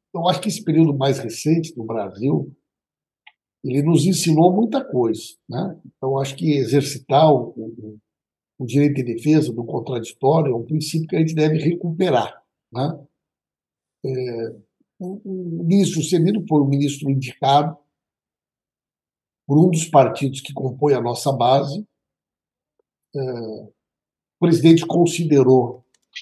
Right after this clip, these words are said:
que as informações que ele prestou acerca das denúncias que ele sofreu, é, foram suficientes para que o presidente mantivesse, né, a confiança no seu trabalho.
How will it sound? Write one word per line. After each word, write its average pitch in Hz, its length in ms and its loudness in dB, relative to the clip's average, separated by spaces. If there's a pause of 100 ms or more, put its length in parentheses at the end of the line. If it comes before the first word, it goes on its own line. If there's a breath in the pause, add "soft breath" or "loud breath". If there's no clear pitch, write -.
(880)
que 143 240 0
as - 180 0
informações 143 760 0
que 156 120 0
ele 151 200 2
prestou 120 640 -4 (280)
acerca 147 560 0
das 139 600 0
denúncias 147 640 2
que 139 160 -4
ele 127 120 -2
sofreu, 110 640 -8 (1080)
é, 127 60 -12 (500)
foram 151 460 4
suficientes - 1000 2 (1200)
para 139 320 0
que 147 400 -4
o 135 80 -4
presidente 135 540 -2
mantivesse, 139 840 2 (100)
né, 190 280 -8
a 170 120 -8
confiança 143 600 -2
no 117 120 -8
seu 123 200 -6
trabalho. 156 560 2